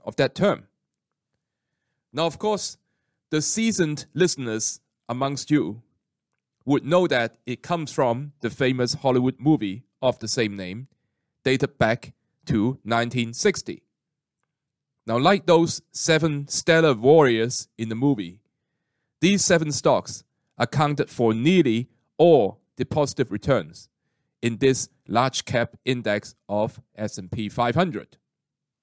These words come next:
This extremely narrow or lack of breadth in performance is a fact that has concerned many research strategists. In fact, the S and P six hundred index, which is a small cap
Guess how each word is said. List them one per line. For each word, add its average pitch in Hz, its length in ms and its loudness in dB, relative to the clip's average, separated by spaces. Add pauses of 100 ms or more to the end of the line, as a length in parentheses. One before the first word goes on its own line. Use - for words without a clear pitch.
(1300)
This 202 120 0
extremely 185 680 -2 (260)
narrow 120 600 0 (840)
or 123 120 2
lack 151 300 2
of - 180 -6
breadth 147 460 2
in 123 140 -2
performance 101 720 -4 (600)
is 120 120 -4
a 117 40 -2
fact 185 360 -2
that 143 120 0
has 127 200 0 (320)
concerned 147 600 0
many 143 280 0
research 123 560 0
strategists. - 720 -4 (1200)
In 147 140 0
fact, 190 260 0
the 156 140 -2
S 190 180 2
and 139 140 -2
P 165 160 2
six - 400 2
hundred 120 280 0
index, 98 540 -14 (460)
which 135 180 2
is 123 140 -4
a 101 80 -2
small 170 320 4
cap 127 340 0